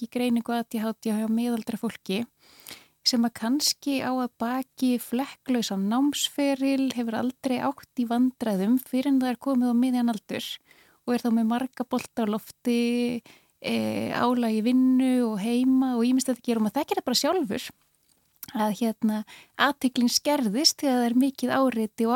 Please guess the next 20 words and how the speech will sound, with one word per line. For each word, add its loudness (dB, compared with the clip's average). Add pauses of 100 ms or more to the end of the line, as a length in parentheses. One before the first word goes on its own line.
(120)
álag. 0 (560)
Þannig 6
að 0
svona, 4 (540)
maður 2
veltir -4
því -2
fyrir -2
sér, 0 (240)
eh, 0 (960)
hvort -2
að 0 (480)
það 2
mætti -2
hjálpa -4
fólki -2
með 0
öðrum -2
hætti -6
betur. -6